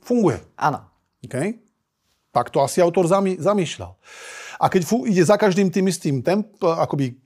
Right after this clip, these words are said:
Speaker 1: kolobehom, tak asi je dobrá. A teraz viem to predvídať.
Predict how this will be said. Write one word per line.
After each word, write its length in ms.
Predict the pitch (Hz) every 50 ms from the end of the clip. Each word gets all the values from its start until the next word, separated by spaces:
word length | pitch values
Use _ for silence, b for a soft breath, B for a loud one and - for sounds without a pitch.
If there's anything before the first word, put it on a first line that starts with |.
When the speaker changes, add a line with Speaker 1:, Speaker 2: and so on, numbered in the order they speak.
| _ _ _ - _ _ _ _ _ _
Speaker 1:
kolobehom, 640 | - 170 175 190 214 196 208 220 190 214 240 226 220
tak 240 | - 202 185 -
asi 300 | - 202 156 - - 196
je 40 | 180
dobrá. 340 | 165 175 156 123 107 107 113
A 80 | 127 -
teraz 280 | - 175 175 165 -
viem 240 | - 196 165 202 208
to 80 | - 196
predvídať. 640 | - 170 175 165 147 147 139 123 101 123 - _